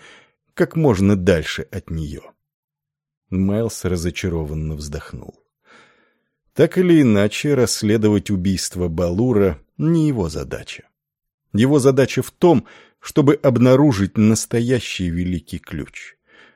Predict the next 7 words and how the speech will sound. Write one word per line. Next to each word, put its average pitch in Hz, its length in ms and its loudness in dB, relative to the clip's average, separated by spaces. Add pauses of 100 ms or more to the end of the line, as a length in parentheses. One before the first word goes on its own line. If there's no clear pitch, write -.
(380)
Ну, 156 280 -4
в 156 80 0
общем-то, 151 580 0
он 131 140 2
знал, 139 380 2
где 92 280 -2
он. - 280 -14